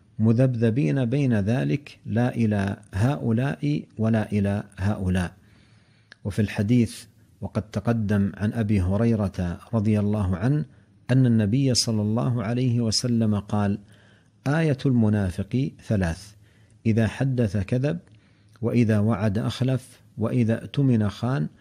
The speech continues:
وإن صام وصلى وزعم أنه مسلم". وعن أنس رضي الله عنه أن النبي صلى الله عليه وسلم قال: "تلك صلاة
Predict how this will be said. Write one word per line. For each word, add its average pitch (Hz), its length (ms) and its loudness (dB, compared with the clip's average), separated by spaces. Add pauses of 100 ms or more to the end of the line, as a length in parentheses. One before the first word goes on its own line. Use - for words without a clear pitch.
(440)
وإن 156 300 2
صام 131 380 0
وصلى 107 840 0 (100)
وزعم 98 720 0 (180)
أنه 110 420 2
مسلم". 85 460 -2 (920)
وعن 110 240 2
أنس 139 440 0 (420)
رضي 117 320 2
الله 107 380 0
عنه 147 360 0 (120)
أن 117 140 4
النبي 107 460 2
صلى 117 220 0
الله 107 420 0
عليه 107 360 0
وسلم 104 600 0
قال: 110 440 -2 (400)
"تلك 147 300 2
صلاة 113 420 -2